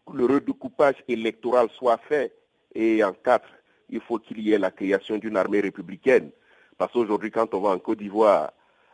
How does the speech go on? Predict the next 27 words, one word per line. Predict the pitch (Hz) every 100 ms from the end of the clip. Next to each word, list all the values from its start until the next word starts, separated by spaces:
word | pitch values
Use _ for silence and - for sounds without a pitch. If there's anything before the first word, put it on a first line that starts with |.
| - -
la, | 92 95 80
la, | 87 87
la, | 90
la | 95
constitution | - 131 - 110 107 135
de | 113
l'armée | 107 104 113 117 104 90 -
ivoirienne | 117 95 104 110 120 110
est | 101 104
à | 95
connotation | - 123 120 127 110 - 127
ou | 127 131
à | 101
résonance | 123 127 110 117 131 117 -
d'Ioula, | 107 92 117 120 120 156 - _ _ _ _ _ -
ça | 101
veut | 117
dire, | 110 113 107
euh, | 98 90 87 - _ _ -
les | 104 110
noms | 127 117
des | 110 107
gens | 123 123 120 117 _ -
de | 87 92
la | 90 92
zone | 90 131 110
de | 101